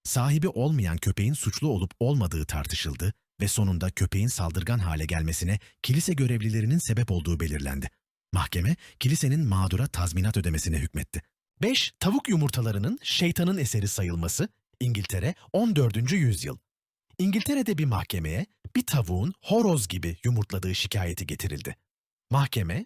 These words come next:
bunun doğaüstü bir olay olabileceğine karar vererek tavuğu şeytanla işbirliği yapmak suçundan mahkum etti. Tavuk halkın önünde yakılarak idam edildi. Altı, hayvanların yargılandığı dava. E, farelerin idamı,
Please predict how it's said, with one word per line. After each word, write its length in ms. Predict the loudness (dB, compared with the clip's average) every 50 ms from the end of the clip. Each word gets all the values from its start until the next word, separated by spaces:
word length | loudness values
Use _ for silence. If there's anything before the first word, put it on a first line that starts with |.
| -8 _
bunun 380 | 0 2 2 2 2 0 0 2
doğaüstü 480 | 2 2 4 2 2 0 0 -2 -2 -2
bir 60 | 0
olay 300 | 0 0 0 2 2 2
olabileceğine 600 | 0 0 0 -2 -2 -2 -2 -2 -2 -2 -2 -4
karar 320 | -4 -2 -2 -2 -2 -2
vererek 420 | -4 -4 -4 -2 -2 -2 -4 -6 -12 _ _ _ _
tavuğu 460 | 0 2 2 2 0 0 0 0 0 -2 -6 _ _
şeytanla 640 | -2 0 2 2 2 2 2 2 2 2 2 0 0
işbirliği 580 | 0 0 0 0 0 0 0 0 2 2 0 0
yapmak 360 | 0 -2 -2 -4 -6 -6 -4
suçundan 420 | -4 -4 -2 -2 -2 -2 -2 -2
mahkum 360 | -2 -4 -4 -4 -4 -4 -4
etti. 280 | -4 -8 -8 -10 -12 -12 -14 _ _ _ _ _ _ _ _ _
Tavuk 280 | 0 2 2 2 2 0
halkın 300 | 0 -2 0 0 0 0
önünde 300 | 0 0 0 -2 -2 -2
yakılarak 520 | -2 -2 -2 -2 0 0 0 0 0 0
idam 320 | 0 0 2 2 2 4 2
edildi. 360 | 2 2 0 -2 -4 -6 -10 -10 _ _ _ _ 0
Altı, 360 | 0 0 0 0 -2 -4 -4 -6 _
hayvanların 580 | -2 -2 0 0 0 0 0 0 0 0 0
yargılandığı 680 | 0 0 0 -2 -2 -4 -4 -4 -4 -2 -2 -2 -2 0
dava. 380 | -2 -2 -2 -2 -2 -4 -6 -8 _ _ _ _ _ -6
E, 40 | -6
farelerin 560 | -2 0 0 2 2 2 0 0 0 0 -2 -2
idamı, 520 | -2 -2 -2 -2 -4 -4 -4 -4 -4 -6